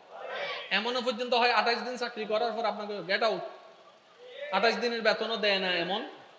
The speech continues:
কিন্তু ওই মালিকটা দেখেন, সাত বছরে বলছে নামাজ পড়ার হুকুম, কথা বলে না। নামাজ পড়ার হুকুম কত বছর থেকে? এই সাত বছর পর্যন্ত আল্লাহ আমাদেরকে ফিরি ফিরি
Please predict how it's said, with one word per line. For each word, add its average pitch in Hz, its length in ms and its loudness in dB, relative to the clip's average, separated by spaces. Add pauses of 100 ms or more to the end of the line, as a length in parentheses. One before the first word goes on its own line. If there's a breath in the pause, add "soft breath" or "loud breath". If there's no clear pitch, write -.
(880)
কিন্তু 185 220 -2 (140)
ওই 190 140 2
মালিকটা 185 520 2
দেখেন, 170 340 2 (760)
সাত 214 260 6 (100)
বছরে 214 320 6
বলছে 214 340 4 (500)
নামাজ 185 300 2 (100)
পড়ার 196 260 6
হুকুম, 165 280 -2 (1700)
কথা 139 220 -2
বলে 131 220 -2
না। 110 40 -10 (880)
নামাজ 208 300 8
পড়ার 233 260 10
হুকুম 226 200 2 (100)
কত 233 120 4 (100)
বছর 233 280 -2
থেকে? 208 180 2 (600)
এই 196 80 4 (100)
সাত 240 160 4 (100)
বছর 233 220 4 (100)
পর্যন্ত 220 300 0 (240)
আল্লাহ 202 260 4
আমাদেরকে 202 400 0
ফিরি 202 260 0
ফিরি 196 160 0